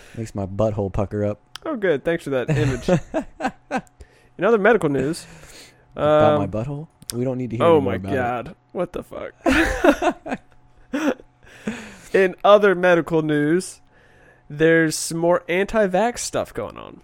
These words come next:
Speaker 2: So first off, YouTube has banned anti-vax groups from running ads.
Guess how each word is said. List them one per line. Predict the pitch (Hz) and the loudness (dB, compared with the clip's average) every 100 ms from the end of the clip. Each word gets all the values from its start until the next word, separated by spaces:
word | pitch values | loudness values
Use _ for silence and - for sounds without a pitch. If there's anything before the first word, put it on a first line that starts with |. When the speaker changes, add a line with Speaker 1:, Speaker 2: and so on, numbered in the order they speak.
| _ _ _ _ _ | _ _ _ _ _
Speaker 2:
So | - 175 160 | 2 4 4
first | 214 202 - | 4 2 0
off, | 87 69 - _ _ _ _ _ - | -8 -10 -18 _ _ _ _ _ -8
YouTube | 156 208 - 196 175 160 _ | -4 -4 0 0 0 -6 _
has | 175 151 | -2 0
banned | 139 147 151 151 147 - - | 2 2 4 4 2 -4 -4
anti-vax | 147 147 156 143 143 139 - | -2 0 0 0 -2 -4 -6
groups | 127 135 - | -8 -8 -12
from | - 156 135 127 | -10 -6 -4 -4
running | 123 113 | -6 -10
ads. | 87 - - - | -14 -18 -20 -20